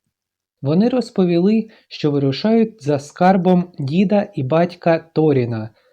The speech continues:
Трора і Трайна, захованого у горі Еребор під охороною дракона Смоуга.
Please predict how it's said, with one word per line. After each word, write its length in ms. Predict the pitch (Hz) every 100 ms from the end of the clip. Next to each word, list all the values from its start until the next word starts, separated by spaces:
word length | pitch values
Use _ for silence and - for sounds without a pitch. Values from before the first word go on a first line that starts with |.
| _ _
Трора 600 | - 131 160 202 214 214 -
і 100 | 160
Трайна, 720 | - 175 165 135 117 110 110 _ _ _
захованого 840 | 127 143 226 240 240 226 208 190 190
у 160 | 143
горі 500 | 120 170 180 202 - -
Еребор 720 | 180 165 143 127 120 113 - _ _ _
під 200 | 151 135
охороною 760 | - 139 147 139 202 208 202 190
дракона 760 | 143 127 - 165 160 160 151 -
Смоуга. 720 | - 151 156 143 127 113